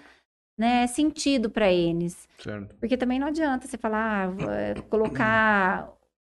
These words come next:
Speaker 1: vai cantar, "Eu vou beber, eu vou não sei o quê", e que não é a vibe deles,
Speaker 2: Uhum.
Speaker 1: entendeu?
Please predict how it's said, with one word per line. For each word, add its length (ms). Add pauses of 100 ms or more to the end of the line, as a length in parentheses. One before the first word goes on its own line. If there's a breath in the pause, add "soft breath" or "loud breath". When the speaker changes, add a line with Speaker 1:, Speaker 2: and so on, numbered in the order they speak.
(260)
Speaker 1:
vai 100
cantar, 440
"Eu 60
vou 100
beber, 640
eu 100
vou 160
não 80
sei 140
o 60
quê", 340
e 60
que 140
não 200
é 220
a 120
vibe 320
deles, 400
Speaker 2:
Uhum. 100
Speaker 1:
entendeu? 400